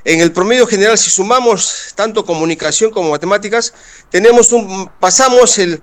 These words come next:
más o menos el cincu-, eh, ciento siete punto cuatro por ciento sumado, y en promedio sería más o menos el cincuenta y cuatro por ciento,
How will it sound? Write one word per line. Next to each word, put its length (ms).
más 200
o 60
menos 360
el 100
cincu-, 480
eh, 260
ciento 380
siete 340
punto 680
cuatro 260
por 140
ciento 480
sumado, 580
y 80
en 80
promedio 240
sería 260
más 180
o 40
menos 240
el 80
cincuenta 400
y 60
cuatro 200
por 100
ciento, 420